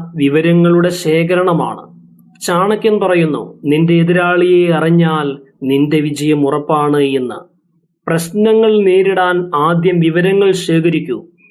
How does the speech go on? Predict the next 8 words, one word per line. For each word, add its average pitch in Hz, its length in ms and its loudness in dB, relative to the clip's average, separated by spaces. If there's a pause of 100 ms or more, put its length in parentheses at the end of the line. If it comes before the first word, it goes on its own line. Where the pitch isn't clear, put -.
(280)
ഉദാഹരണത്തിന്, 147 920 -2 (640)
ഒരു 180 140 2
ബിസിനസ് 185 580 0
മത്സരത്തിൽ 170 640 0 (200)
നിന്റെ 160 260 0
എതിരാളിയുടെ 185 680 0
തന്ത്രങ്ങൾ 170 520 -2
മനസ്സിലാക്കി 156 720 -4